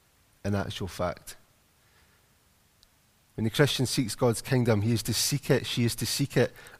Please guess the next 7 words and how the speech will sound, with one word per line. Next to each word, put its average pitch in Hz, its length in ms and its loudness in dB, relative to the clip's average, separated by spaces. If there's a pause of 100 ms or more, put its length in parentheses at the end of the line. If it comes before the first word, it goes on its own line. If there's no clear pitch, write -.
alone. 113 720 4 (180)
So - 260 -2
seek - 400 -2
it 143 200 4
first, - 520 2
he 113 120 -2
says. 87 480 -4